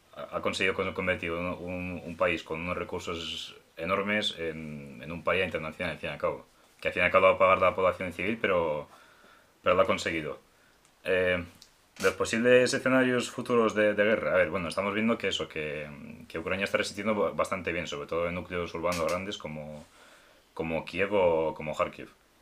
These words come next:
Eh, ¿cuál va a ser el desenlace de, de la, de la guerra? Pues a ver, pues... Eh,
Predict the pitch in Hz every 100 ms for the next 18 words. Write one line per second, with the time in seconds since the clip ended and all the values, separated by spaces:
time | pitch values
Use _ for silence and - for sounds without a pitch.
0 | _ _ _ _ - 87 85 85 82 85
1 | 82 82 85 80 80 71 67 67 _ -
2 | 117 123 127 120 127 123 120 120 120 110
3 | 110 107 107 101 107 95 80 - 78 85
4 | 82 - 80 - 80 80 80